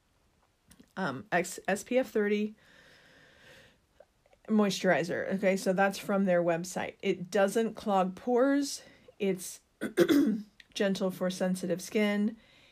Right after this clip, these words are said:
and is fast absorbing and non-greasy. And all of those things are true for me. And this is what I've been using for years and really like it a lot. For me, there isn't really a reason to find another sunscreen since this works for me.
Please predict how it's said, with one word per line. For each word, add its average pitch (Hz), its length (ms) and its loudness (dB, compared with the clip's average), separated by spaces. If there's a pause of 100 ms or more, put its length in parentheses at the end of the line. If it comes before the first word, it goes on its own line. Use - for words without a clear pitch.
(180)
and 196 300 0
is 190 240 -6
fast 190 400 -2
absorbing 180 540 0
and 170 120 -2
non-greasy. 170 840 -6
And 190 240 -2
all 208 280 4
of 220 120 -2
those 220 300 0
things 208 480 -4 (120)
are 196 180 0
true 185 340 -4
for 175 200 -6
me. - 320 -12 (600)
And 175 460 -4 (240)
this 185 320 -4
is 196 120 -4
what 196 140 2
I've 185 100 2
been 190 160 0
using 185 300 -2
for 170 140 -6
years 226 500 0
and 180 400 -4
really 190 320 2
like 175 300 -2
it 170 80 -4
a 165 60 -4
lot. 180 500 0 (120)
For 196 200 -8
me, 254 500 0 (600)
there 190 320 -2 (100)
isn't 220 340 -2
really 180 480 0
a 262 80 4
reason 247 380 -2
to 226 60 -2
find 214 400 0
another 214 260 -2
sunscreen 196 800 -4
since 185 300 -6
this 165 200 -8
works 185 300 -4
for 262 160 -4
me. 277 320 -4